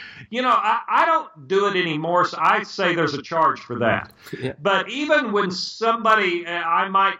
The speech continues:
Speaker 1: talk to them. I talked to a guy the other day, fifteen minutes in an airport, and, uh, he recognized me, and we spoke for a couple of minutes, and it was great, and he asked me a couple of questions. He was very humble about the whole thing, and when I got home a week later,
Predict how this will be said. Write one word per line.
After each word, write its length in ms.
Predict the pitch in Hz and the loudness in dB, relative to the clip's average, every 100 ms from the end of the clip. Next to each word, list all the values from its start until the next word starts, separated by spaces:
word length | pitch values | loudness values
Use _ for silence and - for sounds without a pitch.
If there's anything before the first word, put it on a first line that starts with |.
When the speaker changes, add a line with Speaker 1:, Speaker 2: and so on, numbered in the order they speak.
| - | -4
Speaker 1:
talk 360 | 202 202 202 | 0 2 0
to 80 | 147 | -4
them. 180 | 135 139 | -4 2
I 180 | 226 277 | 2 0
talked 320 | 262 262 240 | 0 0 0
to 100 | 254 | -2
a 80 | 202 | -4
guy 280 | 196 202 202 | 2 2 2
the 140 | 190 | -2
other 160 | 196 170 | -4 0
day, 340 | 175 156 113 - | 2 2 0 0
fifteen 540 | 226 220 - 214 180 | 2 2 0 0 2
minutes 320 | 175 175 127 151 | 2 2 2 0
in 140 | 135 | 0
an 100 | 139 160 | 0 0
airport, 760 | 185 190 190 135 101 - - - - - - 135 | 2 2 2 -2 -2 -2 -2 -2 -4 -10 -10 -4
and, 440 | 160 165 165 151 | 0 2 2 0
uh, 220 | 143 131 123 | 0 0 0
he 200 | 175 185 | -4 2
recognized 680 | 196 208 202 185 190 180 190 | 4 4 0 0 0 0 -2
me, 100 | 180 | -2
and 100 | 127 | -2
we 60 | |
spoke 400 | 127 - 196 202 | -4 4 4 4
for 160 | 185 175 | -2 -4
a 40 | |
couple 260 | 190 185 175 | 2 2 2
of 100 | 175 | 0
minutes, 320 | 180 180 165 | 0 0 0
and 80 | 135 | -4
it 100 | 120 | -2
was 200 | 117 110 | -2 -4
great, 460 | 135 175 185 185 | -2 2 2 2
and 80 | 123 | -4
he 100 | 135 | -2
asked 240 | 160 180 180 | 0 0 -2
me 100 | 170 | -4
a 60 | |
couple 240 | 175 175 156 | 0 0 0
of 60 | - | 0
questions. 480 | 175 160 151 156 | 2 2 0 -4
He 80 | 147 | 0
was 120 | 123 117 | -2 -2
very 340 | 151 196 175 | -2 0 2
humble 340 | 185 185 175 | 2 0 0
about 260 | 160 165 160 | 0 2 2
the 80 | 147 | 0
whole 200 | 165 165 | -2 0
thing, 260 | 165 170 160 | 0 0 -2
and 80 | |
when 100 | 175 | -2
I 180 | 220 320 | 2 2
got 180 | 294 220 | 2 0
home 280 | 202 214 185 | 2 2 0
a 60 | 147 | -4
week 360 | 170 233 226 170 | -2 -2 -2 0
later, 480 | 202 214 165 139 | 2 2 0 -4